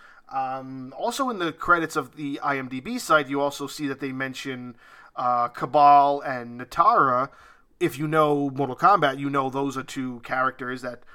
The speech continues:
we're, we're hoping to expect along with many others, but they don't mention any others besides those and the ones we see in the trailer. So Kabal and Nitara aren't in the trailer,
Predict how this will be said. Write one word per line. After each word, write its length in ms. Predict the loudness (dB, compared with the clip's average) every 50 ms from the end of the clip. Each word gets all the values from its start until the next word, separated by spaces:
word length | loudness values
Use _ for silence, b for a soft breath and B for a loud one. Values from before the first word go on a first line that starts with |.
| B B B _ _ _ -20 _ _ _ _ _
we're, 320 | -8 -4 -4 -2 -4 -4 -6
we're 460 | -8 -6 -2 0 0 0 0 -2 -6 -10
hoping 380 | -4 0 0 0 0 -2 -4 -4
to 140 | -6 -8
expect 380 | -8 -10 -6 -4 -4 -4 -4 -4
along 240 | -4 -2 -2 -2 -2
with 120 | -6 -6
many 260 | -6 -8 -8 -4 2
others, 420 | 4 4 4 4 2 -4 -6 -8 B B B B B B B -4
but 160 | -4 -2 -2
they 80 | -2
don't 180 | -4 -4 -2 -2
mention 320 | -2 -2 -2 -4 -6 -6
any 200 | -6 -6 -2 -2
others 260 | -2 -2 0 -2 -4 -6
besides 380 | -6 -4 -2 -2 -2 -2 -4
those 240 | -4 -4 -4 -4 -6
and 80 | -8 -8
the 40 |
ones 240 | -6 -6 -6 -6 -6
we 60 | -10
see 140 | -12 -12 -14
in 80 | -16 -16
the 80 | -16
trailer. 380 | -10 -6 -6 -4 -4 -6 -10 -12
So 180 | -12 -10 -10 -10
Kabal 460 | -10 -6 0 4 6 6 6 6 2
and 80 | 0
Nitara 420 | -2 -4 0 2 4 4 4 2 0 -2
aren't 280 | -2 0 0 0 0
in 80 | -4 -8
the 80 | -8
trailer, 480 | -8 -6 -2 -2 0 0 0 -2 -4 -6